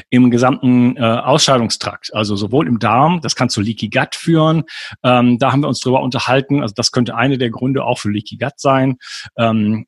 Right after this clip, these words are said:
<clears throat> es schädigt sogar, es gibt so, so ein paar Bakterien, die heißen, äh, Oxalobacter, äh, die Oxalsäure abbauen können, aber,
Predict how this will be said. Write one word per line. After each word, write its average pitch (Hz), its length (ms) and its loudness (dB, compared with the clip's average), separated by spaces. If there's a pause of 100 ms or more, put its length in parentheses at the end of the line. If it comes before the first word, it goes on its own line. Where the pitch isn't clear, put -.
<clears throat> 156 320 2
es 107 100 -4
schädigt 170 360 0
sogar, 139 260 2
es - 120 -2
gibt 156 180 -4
so, 127 140 0 (100)
so 117 160 -2
ein 104 40 -4
paar 123 180 2
Bakterien, 170 640 0
die 123 80 2
heißen, 117 260 0
äh, 113 40 0
Oxalobacter, 120 920 -2 (340)
äh, 120 120 -2
die - 240 -10
Oxalsäure 127 580 0
abbauen 170 480 0
können, 170 360 0 (100)
aber, 147 500 2